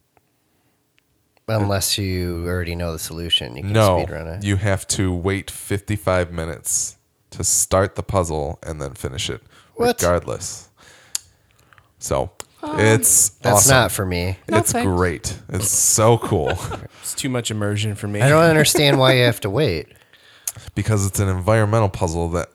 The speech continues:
Speaker 2: involves a solar eclipse.
Speaker 1: But the time of day never changes.
Speaker 2: Does it?
Speaker 1: That's
Speaker 3: Why can't
Speaker 1: weird.
Speaker 3: he just fucking three sixty no scope it?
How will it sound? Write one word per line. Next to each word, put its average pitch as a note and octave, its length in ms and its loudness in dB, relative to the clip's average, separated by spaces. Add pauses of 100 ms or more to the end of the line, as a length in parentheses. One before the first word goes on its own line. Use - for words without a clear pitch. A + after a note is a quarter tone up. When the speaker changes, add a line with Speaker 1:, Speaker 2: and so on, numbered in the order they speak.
(160)
Speaker 2:
involves F#2 720 0
a F2 120 -4
solar G2+ 400 0
eclipse. - 680 -6 (960)
Speaker 1:
But D#3+ 140 -4
the F3 100 -2
time F#3 240 0
of F#3 100 0
day F#3+ 140 2
never F#3+ 240 2
changes. D#3+ 1700 -6
Speaker 2:
Does C#3+ 280 4
it? - 1000 -2
Speaker 1:
That's G2+ 120 -6
Speaker 3:
Why D#3+ 120 2
can't - 100 -2
Speaker 1:
weird. G3 140 4
Speaker 3:
he D#3+ 100 4
just C#3+ 240 -2
fucking C#3+ 320 -2
three D#3+ 400 -6
sixty E3+ 380 -2
no D3 220 4
scope A#2 380 0
it? B2 140 -8